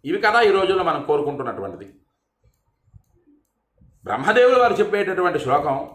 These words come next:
"తద్విష్ణోః పరమం పదం", విష్ణువు యొక్క పరమ పదాన్ని మనం పొందాలి అనేటటువంటి భాగ్యం కోసం కదా ఈ పురాణాన్ని మనం చెప్పుకుంటున్నాం, వింటున్నాం,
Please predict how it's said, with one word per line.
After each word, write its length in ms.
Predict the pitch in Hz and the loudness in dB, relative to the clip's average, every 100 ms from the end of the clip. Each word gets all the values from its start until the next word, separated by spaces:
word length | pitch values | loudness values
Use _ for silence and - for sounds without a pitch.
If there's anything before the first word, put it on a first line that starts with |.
| - | -4
"తద్విష్ణోః 720 | 160 135 139 147 135 113 117 | -4 -2 -6 -6 -6 -6 -2
పరమం 580 | 208 - 123 143 208 - | -4 -2 0 2 0 0
పదం", 260 | 196 202 190 | 2 2 0
విష్ణువు 320 | 156 - 214 | -4 0 2
యొక్క 220 | 214 214 | 2 2
పరమ 300 | 208 139 175 | 0 0 0
పదాన్ని 600 | 202 156 233 247 247 247 - - - - | 2 2 4 2 0 -2 -8 -20 -16 -2
మనం 260 | 170 202 - | 0 0 0
పొందాలి 460 | 120 160 214 233 | -2 2 4 4
అనేటటువంటి 920 | 220 208 202 190 185 180 190 226 - - - - _ _ _ - - _ _ _ _ _ | 4 2 0 0 0 2 0 -2 -6 -16 -20 -20 _ _ _ -20 -20 _ _ _ _ _
భాగ్యం 460 | - 147 160 202 196 | -2 0 0 -2 0
కోసం 320 | 196 190 180 | 0 0 -2
కదా 260 | 165 190 | 2 2
ఈ 140 | 208 180 | 4 2
పురాణాన్ని 560 | 131 156 190 190 175 | 0 0 2 2 0
మనం 220 | 165 139 127 | -2 -2 -4
చెప్పుకుంటున్నాం, 680 | 123 - 160 160 143 156 131 | -8 -6 -6 -4 -4 -4 -4
వింటున్నాం, 460 | 139 175 151 175 | -6 -4 -4 -6